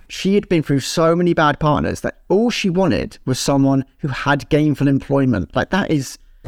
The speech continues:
men, we need to up our game because, like,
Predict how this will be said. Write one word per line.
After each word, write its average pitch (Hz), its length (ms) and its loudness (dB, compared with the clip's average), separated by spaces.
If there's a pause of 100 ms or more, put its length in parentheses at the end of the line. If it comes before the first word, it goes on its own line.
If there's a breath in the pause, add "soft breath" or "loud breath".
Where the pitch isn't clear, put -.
(100)
men, 156 400 2
we 139 100 0
need 165 140 0
to - 120 -4
up - 140 -2
our 147 120 2
game 123 520 0
because, 120 540 -2 (180)
like, 127 380 -2